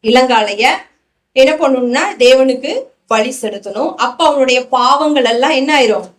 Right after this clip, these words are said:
நிவர்த்தி ஆகிரும். அப்ப பாவங்கள் எல்லாம், நம்ம செஞ்ச எல்லா பாவங்களுமே இயேசு கிறிஸ்துவுடைய மரணத்துல நிவர்த்தி ஆயிடுச்சு. அல்லேலூயா. நிவர்த்தி ஆகலன்னு ஏதாவது இருக்குதா? இல்ல.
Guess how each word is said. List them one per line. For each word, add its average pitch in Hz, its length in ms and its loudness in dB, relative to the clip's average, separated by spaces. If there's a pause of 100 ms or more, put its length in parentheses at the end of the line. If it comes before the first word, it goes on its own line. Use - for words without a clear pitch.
(160)
நிவர்த்தி 302 600 0
ஆகிரும். 233 540 0
அப்ப 262 260 -4
பாவங்கள் 302 580 2
எல்லாம், 247 320 2
நம்ம 247 240 -4
செஞ்ச 269 420 0
எல்லா 294 680 0
பாவங்களுமே 254 960 0 (440)
இயேசு 320 480 0
கிறிஸ்துவுடைய 262 600 -4 (100)
மரணத்துல 285 640 0
நிவர்த்தி 285 480 2
ஆயிடுச்சு. 214 480 -2 (760)
அல்லேலூயா. 277 400 2 (600)
நிவர்த்தி 320 480 0
ஆகலன்னு 302 320 2
ஏதாவது 277 400 4
இருக்குதா? 247 300 -2 (300)
இல்ல. 285 520 2